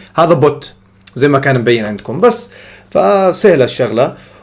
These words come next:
وكان بالجيم كله، انا من الجيمات اللي لعبتهم طلع معي بوت واحد او بوتين مش اكثر يعني، فكانت كثير سهلة الشغلة وحلوة يعني.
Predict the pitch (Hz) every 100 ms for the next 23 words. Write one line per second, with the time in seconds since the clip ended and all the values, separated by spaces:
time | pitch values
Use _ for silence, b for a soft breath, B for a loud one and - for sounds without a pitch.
0 | B 151 143 214 185 165 202 196 208 190
1 | 180 175 160 180 180 175 165 165 156 156
2 | 147 139 147 - 143 113 95 101 - 135
3 | 107 85 104 110 - - - 135 - -
4 | 151 135 - 139 131 104 85 - 101 117
5 | 120 123 95 69 -